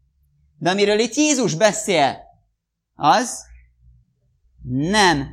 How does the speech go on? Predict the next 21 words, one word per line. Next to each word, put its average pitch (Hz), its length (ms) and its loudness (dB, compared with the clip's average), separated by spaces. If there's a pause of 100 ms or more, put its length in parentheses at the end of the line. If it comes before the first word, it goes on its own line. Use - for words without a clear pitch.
(220)
szemmel 139 580 0
láthatóan 127 640 -4
jön 120 200 -8
el. 117 140 -6
Miért? 160 580 -2 (1400)
Azt - 240 2
mondja, 170 440 4
nem 262 360 2
mondják 170 420 2
majd, 156 240 0
hogy 143 180 -6
íme 165 320 0
itt, 175 340 -8 (240)
vagy 131 280 -4
íme 170 320 0
ott 180 200 0
van, 185 240 0
mert 165 260 0
az 147 160 -6
Isten 190 380 -8
országa 156 880 0